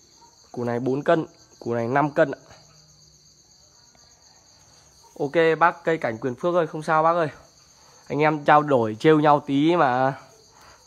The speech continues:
Không vấn đề gì hết, anh em trêu trêu nhau tí, ok hết.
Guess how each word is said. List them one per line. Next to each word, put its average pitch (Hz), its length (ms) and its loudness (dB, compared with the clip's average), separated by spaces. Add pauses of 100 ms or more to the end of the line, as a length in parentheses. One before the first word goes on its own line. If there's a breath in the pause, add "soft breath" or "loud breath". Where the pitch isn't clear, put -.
Không 151 160 -6
vấn 147 120 -2
đề 156 200 2
gì 123 100 -6
hết, 160 160 -4 (140)
anh 139 160 -6
em 139 220 -4 (120)
trêu 156 200 2
trêu 165 240 4
nhau 147 220 2
tí, 135 360 -6
ok 143 180 -4
hết. 160 300 2